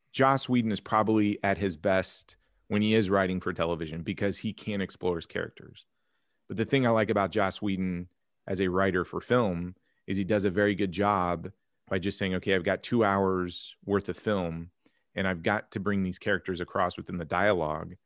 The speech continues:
And I think the little, he, he let, he lets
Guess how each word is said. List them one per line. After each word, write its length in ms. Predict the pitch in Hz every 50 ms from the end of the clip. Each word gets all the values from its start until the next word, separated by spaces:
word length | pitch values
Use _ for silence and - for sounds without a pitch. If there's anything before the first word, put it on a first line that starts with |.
| _ _ _ _ _ _ _ _ _ _ -
And 140 | 101 98 95
I 60 | 95
think 480 | 95 - - 113 107 107 101 - _ _ -
the 140 | 101 90 92
little, 320 | 92 101 95 95 - - _ _
he, 160 | - 110 160
he 200 | 185 135 - 156
let, 440 | 135 123 113 131 135 139 147 139 139 - -
he 140 | - 127 123
lets 260 | 127 147 147 147 -